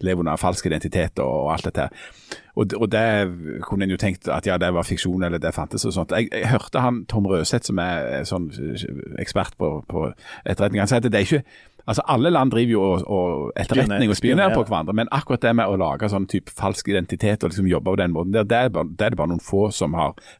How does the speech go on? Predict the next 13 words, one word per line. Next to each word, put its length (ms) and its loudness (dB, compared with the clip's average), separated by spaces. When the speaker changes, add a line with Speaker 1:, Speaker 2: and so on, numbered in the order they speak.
Speaker 1:
ressurser 380 0
til, 120 -2
for 80 -6
det 160 0
krever 440 -2
enormt, 720 0
eh, 320 -2
lange 240 2
tid 300 2
og 100 0
enormt 560 0
sånn, 180 0
eh, 460 -4